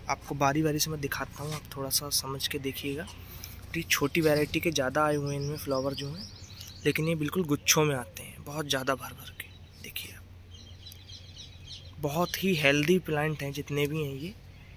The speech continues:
ये देखिए, थोड़ा आप जो है notice करते रहिएगा। मैं थोड़ा fast track में video बनाऊँगा। ये येलो है आपका dwarf वाला, और ये देखिए इस तरीके से दोस्तों पौधे हैं ये।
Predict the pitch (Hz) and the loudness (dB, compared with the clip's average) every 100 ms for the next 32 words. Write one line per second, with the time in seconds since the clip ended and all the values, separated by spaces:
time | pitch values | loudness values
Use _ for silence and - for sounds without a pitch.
0 | - - - - - - - 147 - - | -18 -16 -16 -16 -12 -10 -6 -6 -6 -8
1 | - - - - - - - - - - | -10 -12 -14 -14 -14 -12 -12 -12 -12 -12
2 | - - - 147 143 143 147 139 143 170 | -10 -10 -8 -2 4 6 6 4 -2 0
3 | 185 147 156 - 139 156 147 143 139 175 | 0 0 0 2 0 2 2 4 2 0
4 | 254 - - - - 139 143 147 143 - | -4 -8 -10 -10 -8 -4 2 4 4 4
5 | 151 147 151 151 156 147 147 170 - - | 4 4 2 4 4 4 2 -2 -4 -6
6 | - - - - 156 165 143 147 160 156 | -4 -4 -4 -6 4 6 8 6 6 6
7 | 170 165 - 160 143 156 151 156 175 - | 2 -2 -2 4 6 6 4 -2 -2 -8
8 | - - - - - - - 139 139 135 | -14 -14 -12 -14 -14 -14 -10 -8 -6 -6
9 | 135 139 135 - - - - - - - | -6 -6 -8 -10 -12 -14 -16 -18 -16 -16
10 | - - - - - - 160 - 156 156 | -16 -16 -16 -12 -2 4 4 6 6 4
11 | 170 160 151 - - 139 135 131 - - | 2 2 2 0 0 0 0 0 -4 -8
12 | - - | -10 -12